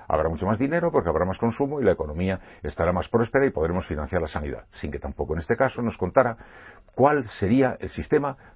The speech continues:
para construir esa piedra angular, eh, sobre la cual iba a edificar todo su edificio de prosperidad en el futuro.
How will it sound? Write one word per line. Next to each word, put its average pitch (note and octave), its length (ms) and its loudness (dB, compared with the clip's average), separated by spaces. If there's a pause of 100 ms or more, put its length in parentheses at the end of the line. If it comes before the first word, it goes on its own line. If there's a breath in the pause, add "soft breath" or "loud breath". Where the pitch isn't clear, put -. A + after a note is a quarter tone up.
(100)
para F#2 160 6
construir C3+ 500 0
esa - 280 0
piedra D3+ 260 -2
angular, C3+ 460 2 (400 soft breath)
eh, G#2+ 220 0 (100)
sobre D#2+ 280 0
la E2 100 4
cual B2 260 2 (100)
iba D3 220 -2
a - 100 -8
edificar E2 540 2 (260)
todo E3 400 4
su - 300 -2 (260 loud breath)
edificio F2+ 720 2 (240 loud breath)
de E2+ 120 2
prosperidad D#2 600 0 (200 soft breath)
en D#2 160 -2
el D2 60 -2
futuro. - 320 -12